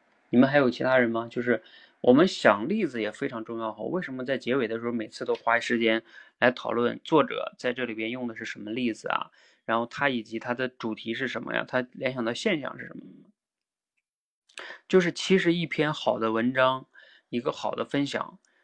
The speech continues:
就是一般情况下特别常见的一个逻辑就是，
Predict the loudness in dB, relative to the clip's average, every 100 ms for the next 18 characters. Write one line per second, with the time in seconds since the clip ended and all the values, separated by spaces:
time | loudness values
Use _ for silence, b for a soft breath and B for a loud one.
0 | _ 0 2 2 -2 -2 0 0 0 -6
1 | -6 -2 0 0 -2 -8 -6 -4 -4 -4
2 | -6 -6 -6 -6 -6 -4 -8